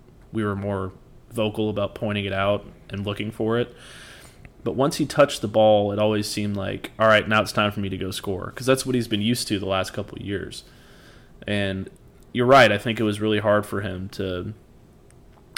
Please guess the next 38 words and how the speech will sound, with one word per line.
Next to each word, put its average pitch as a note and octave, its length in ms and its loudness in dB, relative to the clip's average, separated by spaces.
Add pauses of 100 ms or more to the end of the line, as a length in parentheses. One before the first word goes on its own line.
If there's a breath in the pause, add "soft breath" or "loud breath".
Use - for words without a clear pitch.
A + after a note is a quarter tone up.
(120)
to - 120 -10
kind G2+ 260 0
of F#2+ 400 -8
shift - 540 2
and, F#2+ 220 -6
and G2+ 120 -4
become G#2+ 300 -4
more G2+ 240 -2
of G2 100 -4
a G2 60 -8
spot G2 420 0
up, G2 300 -2 (220)
uh, F#2 260 -10 (480)
you G2+ 100 -8
know, F#2 120 -10
outside G2+ 480 -2
shooter G2+ 380 -2
with, F#2 320 -8 (840 soft breath)
with G2+ 180 -4
Luka G2+ 320 -4
in F#2+ 100 -4
the F#2+ 80 -6
primary G2+ 520 -2
role. G2+ 480 0 (560 soft breath)
And C#3 100 0
that's E3+ 140 0
got, - 200 -2
I - 40 -6
mean, F3 140 4
that's F3+ 140 4
gotta E3+ 200 8
be C3+ 120 4
a A2 60 4
tough A#2 260 2
adjustment. A2 560 -2 (180)
And A2 420 0 (300)
<clears throat> - 240 -10
you, - 880 -2